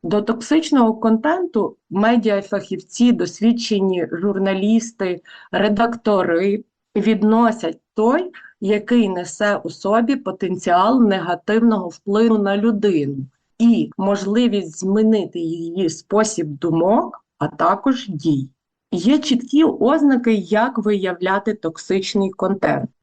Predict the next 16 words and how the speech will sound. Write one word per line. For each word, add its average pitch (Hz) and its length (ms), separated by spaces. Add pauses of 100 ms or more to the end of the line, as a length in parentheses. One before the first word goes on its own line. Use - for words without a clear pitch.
(180)
При 254 180
споживанні 214 680
токсичного 202 720
контенту 156 720 (220)
є 233 280
відчуття, 208 640
він 311 300 (200)
робить 226 380
боляче, 180 760 (400)
є 185 200
відчуття 254 540
невиправдано 226 960
витраченого 240 800
часу, 196 760
сил, 202 680
нервів. 190 560